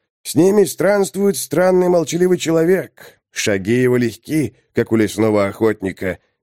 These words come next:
но на лице читаются следы жестокой жизни солдата.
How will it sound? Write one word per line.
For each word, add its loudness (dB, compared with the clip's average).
но 2
на 2
лице 0
читаются -2
следы 2
жестокой -2
жизни 0
солдата. -2